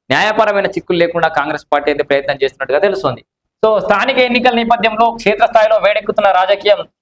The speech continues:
సీఎంకు బీసీ సంఘాల కృతజ్ఞతలు, ఆర్డినెన్స్, జీవో ఒకేసారి ఇవ్వాలని ఆ విజ్ఞప్తి.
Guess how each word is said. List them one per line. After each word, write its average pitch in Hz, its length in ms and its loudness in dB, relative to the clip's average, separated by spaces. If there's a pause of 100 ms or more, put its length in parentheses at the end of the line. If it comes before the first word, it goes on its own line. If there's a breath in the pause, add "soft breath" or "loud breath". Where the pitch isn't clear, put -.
(140)
సీఎంకు 226 360 0
బీసీ 196 280 0
సంఘాల 208 340 2
కృతజ్ఞతలు, 196 720 2
ఆర్డినెన్స్, 202 460 0
జీవో 185 220 0
ఒకేసారి 202 460 2
ఇవ్వాలని 185 440 -2 (320)
ఆ 151 40 2
విజ్ఞప్తి. 175 560 -2